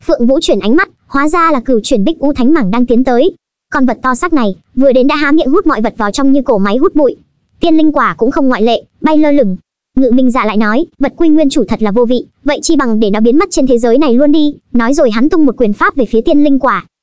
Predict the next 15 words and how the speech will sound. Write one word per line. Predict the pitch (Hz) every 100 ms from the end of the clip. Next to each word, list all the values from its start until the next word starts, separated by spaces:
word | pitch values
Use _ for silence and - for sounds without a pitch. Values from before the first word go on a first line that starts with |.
| _ -
Tiếng | 254 311
động | 233
lớn | 240 233
như | 311
vậy, | 269 - _ _
Phượng | - 247
Vũ | 277 349
căn | 330
bản | 285 190
không | - 262
nghe | 254
thấy | 233 254
hắn | 269
nói | 277 294
gì, | 302 247